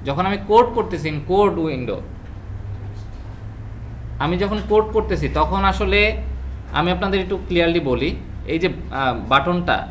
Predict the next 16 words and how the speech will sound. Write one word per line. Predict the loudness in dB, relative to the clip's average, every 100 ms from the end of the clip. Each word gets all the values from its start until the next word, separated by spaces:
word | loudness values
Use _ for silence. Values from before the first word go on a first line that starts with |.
| -6
এর | -2
নিজস্ব | -2 -2 -2
একটা | -4 -2
variable | -2 0 0 0
name | -2 -2 -4
আছে। | -8 -8 -8 -6 -6 -6 -6 -8 -10 -10 -12 -12 -12 -12 -12 -12 -8
প্রতিটা, | -4 -4 0 6 6
আহ, | 4 -6 -12 -12 -2 4 4 4
programming | 0 2 2
ল্যাঙ্গুয়েজে | 2 2 2 0 -2 -6 -8
কিছু | -6 -2
variable | 2 2 2
আমরা | 0 2
ইউজ | 0 -2
করি, | -2 0 0
তো, | -4